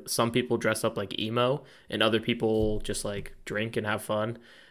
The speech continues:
But there's, like, a whole bunch of people dressed up in emo gear or something, and they play, like, emo music.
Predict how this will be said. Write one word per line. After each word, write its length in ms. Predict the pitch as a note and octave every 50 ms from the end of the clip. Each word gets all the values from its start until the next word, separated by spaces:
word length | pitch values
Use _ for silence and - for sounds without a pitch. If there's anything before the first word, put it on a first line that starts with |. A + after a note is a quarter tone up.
| - _ -
But 160 | - - -
there's, 160 | A2 A2 G#2
like, 120 | G#2+ G#2+ -
a 40 | A2
whole 80 | A2 A2
bunch 220 | G#2+ A#2 G#2+ -
of 40 | -
people 200 | - A2+ A2+ A2
dressed 280 | G#2+ - A2 G#2+ - -
up 220 | G#2+ G#2+ - -
in 280 | - G#2+ G#2+ G#2+ - -
emo 300 | A2+ A2+ A2+ A2 G#2+ A2
gear 220 | G#2+ A2+ A2 G#2+
or 40 | A2
something, 280 | - A#2 A2 - A2 A2
and 80 | G#2+
they 80 | G#2 G#2
play, 200 | - - A2+ G#2+
like, 220 | G#2 G#2 G#2 - -
emo 240 | A2 G#2+ G#2+ G#2+
music. 540 | G#2 G#2+ G#2+ G#2+ G2+ G#2 G2+ G#2 - - -